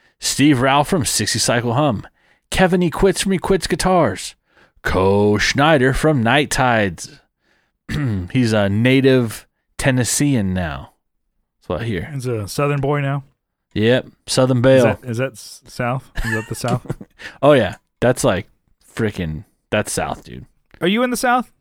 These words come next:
Speaker 1: I mean,
Speaker 2: No.
Speaker 1: yeah, I am.
Speaker 2: Yeah.
Speaker 1: Barely.
Speaker 2: Dude, didn't do it last time 'cause,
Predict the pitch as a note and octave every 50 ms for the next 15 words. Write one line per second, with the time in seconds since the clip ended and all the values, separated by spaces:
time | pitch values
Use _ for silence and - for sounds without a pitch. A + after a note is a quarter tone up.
0 | _ _ _ _ _ _ _ _ _ _ _ _ _ _ - F3 F3 D#3+ C3 G#2+
1 | G2+ G2+ A#2 D3 F3 G3 G#3 G3 F#3 - _ _ _ _ _ _ _ _ _ -
2 | G#3+ A3 C4 D#4 - D4+ C#4+ C#3 - _ _ _ _ _ _ _ _ _ _ _
3 | _ _ D#3+ C3 A#2 B2 C#3+ C#3+ B2 A#2 A2+ A2 - _ _ _ _ _ _ _
4 | _ _ B2+ A2 - D3+ B2+ G#2 F2+ _ _ _ _ _ _ _ _ _ _ _
5 | _ _ _ _ C#3+ E3+ G#3+ G#3 F#3 F#3+ G3 F#3 D3+ C#3+ D3 D3+ - - F3 E3
6 | E3+ - D#3+ D3 B2 A2 G#2